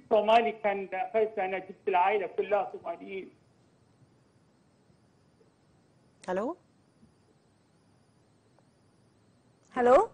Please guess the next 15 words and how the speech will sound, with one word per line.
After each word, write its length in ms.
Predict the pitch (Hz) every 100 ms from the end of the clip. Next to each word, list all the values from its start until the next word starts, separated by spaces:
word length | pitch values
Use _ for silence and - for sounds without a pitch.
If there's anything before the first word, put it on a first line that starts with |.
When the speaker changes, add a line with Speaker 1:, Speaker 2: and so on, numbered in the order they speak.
| -
Speaker 1:
ف- 100 | - 147 165 165 - - _ _
Speaker 3:
آه، 200 | 247 226 220 190
Speaker 1:
ألو، 180 | 233 240
Speaker 3:
الخط 180 | 208 190
Speaker 1:
معاك. 240 | 214 240
Speaker 3:
قطع. 120 | 233 185
Speaker 2:
آه، 20 |
اتفضل. 320 | 196 180 -
Speaker 3:
معلش. 380 | 208 208 220 - 190
Speaker 2:
معلش. 340 | 190 185 - - -
Speaker 3:
اتفضل. 340 | - 254 196 190 - -
Speaker 1:
ألو؟ 380 | 156 185 233 233 - - - -
Speaker 3:
أيوة، 240 | 285 285
سامعينك. 540 | 254 277 269 254 202 -
اتفضل. 440 | - 269 196 180